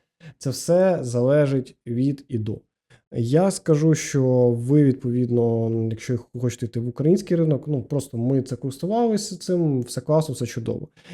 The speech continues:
Є так само, як я казав, LickPay, є інші платіжні, м, ви вільні в своєму виборі, сильні і незалежні. Е, і, відповідно, масштабування,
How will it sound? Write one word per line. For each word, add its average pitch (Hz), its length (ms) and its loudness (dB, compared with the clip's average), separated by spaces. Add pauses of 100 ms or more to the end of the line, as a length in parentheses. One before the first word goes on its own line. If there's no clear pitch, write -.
Є 165 140 2
так 147 160 -2
само, 123 280 0
як 113 120 -6
я 117 60 -6
казав, 113 320 -4
LickPay, 196 400 0
є 123 340 2
інші 165 640 2
платіжні, 127 1040 0
м, 135 880 -6 (640)
ви 147 380 6
вільні 117 480 0
в 117 60 -6
своєму 123 360 0
виборі, 120 720 0
сильні 127 340 0
і 110 40 0
незалежні. 101 520 -4 (840)
Е, 127 360 2
і, 127 120 2
відповідно, 143 600 2 (400)
масштабування, 143 840 0